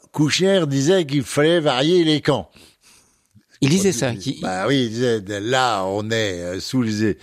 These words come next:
Speaker 1: les bombes russes, et puis on peut aller, euh, dans un autre pays, euh,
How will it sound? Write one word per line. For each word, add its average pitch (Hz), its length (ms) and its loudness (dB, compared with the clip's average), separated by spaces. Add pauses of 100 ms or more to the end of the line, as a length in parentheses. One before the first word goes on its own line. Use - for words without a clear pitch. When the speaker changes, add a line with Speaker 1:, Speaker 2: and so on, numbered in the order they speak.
(280)
Speaker 1:
les 120 120 2
bombes 110 320 -2
russes, 165 420 2
et 113 140 -4
puis 120 280 -2
on 101 160 -2
peut 110 200 0
aller, 139 400 2
euh, 104 580 0
dans 101 260 -6
un 107 120 -2
autre 113 260 -6
pays, 123 500 -2 (640)
euh, 80 100 -12